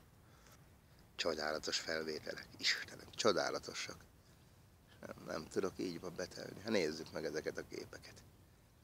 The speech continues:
Még ilyen hűvös, árnyékos részbe állok. Hátam mögül jön fel a napocska. És ott vannak a hegyek. Budai hegyek, Pilisi hegyek.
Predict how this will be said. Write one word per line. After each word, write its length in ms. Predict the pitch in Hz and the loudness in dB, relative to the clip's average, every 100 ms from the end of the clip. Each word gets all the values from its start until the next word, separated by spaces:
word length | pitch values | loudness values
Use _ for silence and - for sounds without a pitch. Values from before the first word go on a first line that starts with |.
| - - | -20 -16
Még 140 | - - | -14 -12
ilyen 160 | - 87 82 | -12 -10 -6
hűvös, 300 | 85 76 98 | -2 -2 2
árnyékos 560 | 90 78 78 - - | 4 4 0 0 -2
részbe 340 | 87 82 78 78 | 2 2 2 4
állok. 360 | 82 104 - - - - - - - - - | 6 6 4 -10 -20 -20 -20 -20 -20 -20 -4
Hátam 320 | 82 - 80 | -4 0 -2
mögül 240 | 82 80 80 | 0 0 0
jön 200 | 80 76 | 0 0
fel 220 | - 71 | -4 -4
a 40 | |
napocska. 600 | 73 - - - - 113 - - - - - - - - - - - - - - | -4 -2 -2 0 4 4 2 -16 -20 -20 -20 -20 -20 -20 -20 -20 -20 -20 -20 -14
És 80 | |
ott 180 | - - | -14 -12
vannak 280 | - - - | -10 -10 -10
a 60 | 76 | -8
hegyek. 480 | 80 78 78 - - - - 85 | -8 -8 -10 -14 -16 -20 -18 -12
Budai 320 | 87 82 80 | -8 -6 -6
hegyek, 300 | 78 85 78 - | -8 -12 -14 -12
Pilisi 400 | - - - - | -12 -10 -10 -10
hegyek. 240 | - - | -14 -16